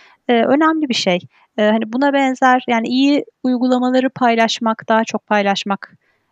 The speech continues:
e, belki bir çözüm olabilir. Yani kesinlikle çözüm yolları var. Çünkü geçmişten günümüze geldiğimizde ben mesela bazen dizileri izlerken de, e, fark ediyorum. Hatta, e, sizle hani bu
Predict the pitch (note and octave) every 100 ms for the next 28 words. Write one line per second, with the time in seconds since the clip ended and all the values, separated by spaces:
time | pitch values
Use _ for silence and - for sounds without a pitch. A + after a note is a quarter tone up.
0 | _ G3+ G3 G3 G#3 - _ - G3 F#3+
1 | F#3+ - G3 G3+ G3 F#3 F#3 A#3 A#3+ G#3+
2 | - A3+ B3 C4 B3+ - A#3 A#3+ A3+ A3
3 | G#3+ A3+ A3 G3+ G3 - A3+ A#3+ - _
4 | _ _ - A3+ - - A#3+ B3 A#3 A3+
5 | A#3 B3 A#3+ A#3 A3 G#3+ A3 G#3 A#3+ A3
6 | A3 A3+ - A#3 A#3 - - A3+ A3+ A#3
7 | A3 G3+ A3 A3+ A3 G#3+ G#3 A3 G#3+ A#3
8 | A3 G3 G3 - _ _ _ G#3 G3+ -
9 | G#3 G3+ G3+ G3 A3+ C#4 B3 - A#3+ A#3
10 | - A3 G#3 G#3 A3+ _ - - A3 A3
11 | A#3 A3 G#3+ A#3